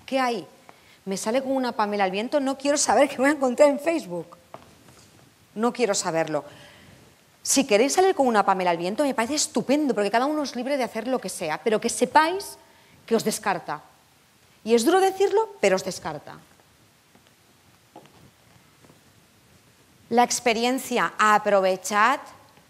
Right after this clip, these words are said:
esos ciento ochenta o ciento noventa caracteres de la bio, por favor. No puede ser que es la, que la gente ponga su nombre y no deje ahí,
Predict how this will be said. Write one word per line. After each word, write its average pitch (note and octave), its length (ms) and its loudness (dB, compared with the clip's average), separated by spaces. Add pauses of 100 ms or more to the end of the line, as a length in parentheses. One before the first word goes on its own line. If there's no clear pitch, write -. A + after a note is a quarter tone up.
(520)
esos A3 460 -2
ciento B3+ 880 0
ochenta A#3+ 420 -6
o A3 60 -4
ciento A#3+ 260 -6
noventa A#3 320 -2
caracteres A3 540 -4
de A#3+ 100 -2
la A3 120 0
bio, F#3 260 -4
por F3+ 160 -10
favor. F3+ 460 -10 (2250)
No G#3+ 140 -6
puede A#3 200 -2
ser A#3+ 200 -8
que C#4 100 -8
es - 200 -10
la, G#3 140 -10
que - 140 -12
la G#3 80 -6
gente G3+ 240 -10
ponga G3+ 240 -6
su G#3+ 160 -8
nombre G3 360 -6
y A3+ 120 -6
no G3+ 180 -4
deje G3 360 -6
ahí, F#3+ 260 -4